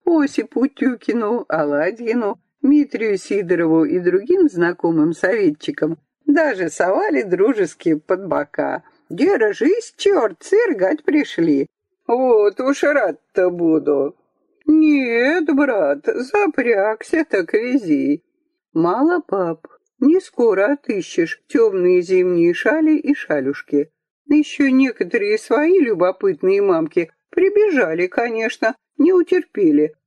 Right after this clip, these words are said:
а чужих не приметишь, не видно. Точно малость пооттерли мужики баб от революции, ей-ей. Как спасать прежде бычков и телушек от казны, гнать в зашей вилами золотые очки,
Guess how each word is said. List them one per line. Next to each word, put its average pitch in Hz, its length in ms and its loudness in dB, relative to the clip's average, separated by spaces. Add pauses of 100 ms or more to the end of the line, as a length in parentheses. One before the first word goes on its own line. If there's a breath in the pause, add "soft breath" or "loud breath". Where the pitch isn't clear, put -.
(140)
а 214 140 0
чужих 269 640 -2
не 202 120 -2
приметишь, 170 880 -2
не 320 200 4
видно. 196 460 -4 (460)
Точно 214 520 0
малость 214 500 0
пооттерли 294 840 0
мужики 180 560 0
баб 165 320 -2
от 156 140 -2
революции, 202 760 -2
ей-ей. 220 760 0 (540)
Как 427 380 -2
спасать 214 720 -2
прежде 208 480 0
бычков 392 560 -2
и 233 100 -2
телушек 381 600 2
от 160 200 -2
казны, 165 640 0 (240)
гнать 277 480 0
в 190 80 -2
зашей 214 560 0
вилами 196 440 2
золотые 180 760 0
очки, 202 540 -2